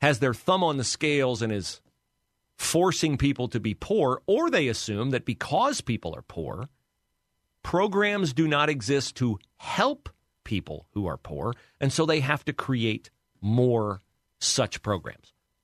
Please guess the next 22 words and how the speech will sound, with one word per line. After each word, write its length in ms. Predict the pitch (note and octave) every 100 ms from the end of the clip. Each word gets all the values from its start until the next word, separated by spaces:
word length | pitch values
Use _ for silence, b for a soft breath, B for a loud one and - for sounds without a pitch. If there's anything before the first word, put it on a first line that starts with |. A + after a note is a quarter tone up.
| -
And 80 | G#3
I 80 | G3+
told 300 | - D3+ A#2+
you 60 |
about 240 | A2+ G#2+ -
this 180 | B2+
yesterday, 440 | - G3+ - F2 - _ _ _ _ _ _ _
that 100 | A2
there's 360 | B2+ B2 A2+ - _ _ _ _ _ _ _ _ _ _ _ _ _ _ _ _ _ _ _ _ _ _ _ -
an 80 |
agenda 380 | A2+ F2+ C#3 E3
on 140 | D#3+ D3+
the 80 |
part 200 | - C3
of 60 | C3+
the 60 | C#3
commissioners, 560 | - G#2 D#2+ A2+ A#2+
and 80 | A2
it's 100 | F#2+
a 60 | G#2
multi-year 520 | A#2+ C#3+ A2 G#2+ C3+
agenda, 400 | F#2 E2 C#2+